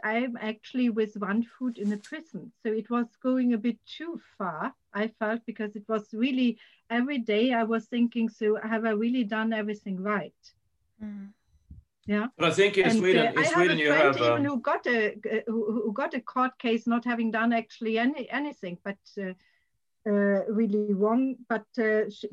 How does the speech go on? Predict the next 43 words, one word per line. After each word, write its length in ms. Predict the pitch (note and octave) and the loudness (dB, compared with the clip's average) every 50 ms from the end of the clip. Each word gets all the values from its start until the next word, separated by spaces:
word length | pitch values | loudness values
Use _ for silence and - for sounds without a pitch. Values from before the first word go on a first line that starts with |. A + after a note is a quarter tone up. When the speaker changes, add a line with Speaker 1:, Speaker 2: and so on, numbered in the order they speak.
| - - | -14 -20
Speaker 1:
she, 200 | - - - G#3 - - | -20 -20 -20 -20 -20 -20
she, 180 | - - G#3 - - _ _ - G3+ _ _ A3 | -20 -20 -20 -20 -20 _ _ -20 -20 _ _ -4
yeah, 240 | A3+ A#3+ D4 E4+ | -2 -2 -2 -2
so 260 | E4 _ - A3+ A#3 A3 | -4 _ 0 0 0 0
she 160 | G#3 - B3+ | 0 -2 -2
was, 200 | A3+ A#3 A#3+ A#3 - _ _ _ _ - - - - _ _ _ _ _ _ _ | -2 -2 -2 -4 -6 _ _ _ _ -20 -20 -20 -20 _ _ _ _ _ _ _
so 120 | - A#3+ A#3 | 0 0 0
she 180 | A3 - C4+ B3 | 0 2 2 2
really 200 | B3 B3+ A#3+ B3+ | 4 4 4 2
had 220 | B3 A#3+ A#3 - | 2 0 -2 -4
to 80 | - A3+ | -6 -4
defend 400 | B3 A#3 - - C4+ E4 F#4+ F4+ - | -4 -4 -2 -2 -4 -2 -4 -6 -8
herself. 480 | A3 E3+ D#3+ D#3 _ - - - - - _ - | -8 -8 -8 -8 _ -12 -12 -12 -12 -14 _ -4
So 140 | B3 A#3 B3 | -2 -2 0
it's, 200 | G#3+ A#3+ - A3 | -2 -4 -6 -10
Speaker 2:
Okay. 200 | A3 - - - | -16 -18 -14 -10
Speaker 1:
it's, 160 | - A3 - - | -10 -10 -10 -10
it's 180 | - A#3+ A#3+ - | -10 -8 -6 -4
sometimes 400 | D4+ E4+ F4 F4+ D4 C#4+ C4+ - | -4 -2 -2 -2 -2 -4 -4 -8
it 80 | B3+ - _ _ _ | -10 -14 _ _ _
goes 200 | - D#4 E4 E4 C4+ | -14 -12 -12 -8 -8
a 40 | |
bit 200 | G#3 A#3+ A#3 - | -6 -6 -6 -8
too 220 | - - A3+ G3+ - _ _ _ | -8 -12 -10 -10 -10 _ _ _
far. 380 | - - B3 F3 F3+ C4+ - - - - - - | -4 -2 -2 0 -2 -2 -4 -6 -10 -20 -20 -14
Yeah. 220 | A3 G#3+ G3+ - - | -8 -4 -4 -4 -4
Speaker 2:
Mm-hmm. 40 | G#3 _ _ _ _ _ - | -6 _ _ _ _ _ -6
Speaker 1:
But 160 | - A#3 A#3 A#3+ | -4 -4 -4 -2
in 180 | B3 C4 B3 A#3+ | 2 4 4 4
the 140 | B3 A#3+ A#3 | 4 4 2
end, 180 | A#3 B3+ D#4 E4+ E4 _ _ _ | 2 0 0 -4 -8 _ _ _
you, 320 | - A#3 A#3 B3 A#3+ A#3+ A#3 | -6 -2 2 2 2 2 2
you 160 | A#3 B3 A#3+ G#3+ | 4 4 4 4
really 360 | A3+ B3+ C4+ D4 D#4 D4 - | 2 2 0 0 -4 -8 -6
also 400 | - B3+ B3+ B3 _ - C#4 B3 - - | -4 -2 -4 -4 _ -8 -8 -8 -4 -2
have 140 | A#3 A#3 A#3 _ _ _ - | -2 -2 -2 _ _ _ -8
rights, 540 | G#3+ G#3 G#3 G3 G3 A3 D4 F4+ E4+ _ - | -4 -2 0 0 0 0 -2 -4 -6 _ -2
and 140 | B3+ A#3+ A#3 | 0 0 0
the 80 | A#3+ | 0
rights 300 | A3 G#3+ G#3+ A#3 B3 - - | 0 0 0 -2 -2 -4 -4
are 100 | A#3+ A3 | -4 -4
spelled 460 | A3+ - _ - - F#3+ G3 F#3+ F#3 F#3+ | -4 -6 _ -10 -6 -6 -6 -6 -4 -2
out. 320 | - F3+ G#3+ D#4+ G#4 G#4 | -2 0 0 0 -2 -4